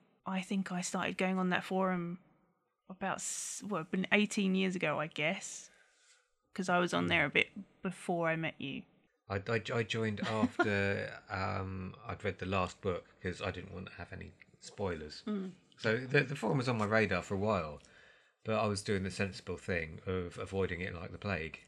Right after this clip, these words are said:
Speaker 2: for a bit. And then I joined up and then got chatting, and there was only about four or five Brits in, on there.
Speaker 1: Yes,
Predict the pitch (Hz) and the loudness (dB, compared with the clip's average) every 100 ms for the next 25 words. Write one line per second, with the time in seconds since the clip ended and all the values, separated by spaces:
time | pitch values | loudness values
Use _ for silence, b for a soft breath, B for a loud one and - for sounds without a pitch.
0 | _ - - 101 101 - 107 127 143 139 | _ -12 -8 -4 -4 -4 -4 -2 -2 0
1 | 123 117 120 127 - 127 110 113 117 110 | 0 0 0 -2 -6 -6 -4 -2 -4 -4
2 | - - 107 110 104 101 101 104 101 104 | -6 -4 -4 -2 -2 -2 -2 -2 -2 -2
3 | 101 98 104 101 95 95 - - - - | -2 0 2 2 2 0 -4 -14 -20 -20
4 | - - - - 104 98 - 110 101 - | -20 -20 -8 -4 -2 -2 -2 -2 -2 -2
5 | - - - 110 113 117 113 117 - 78 | -4 -4 -10 -8 -8 -6 -4 4 6 6
6 | - - | 2 -12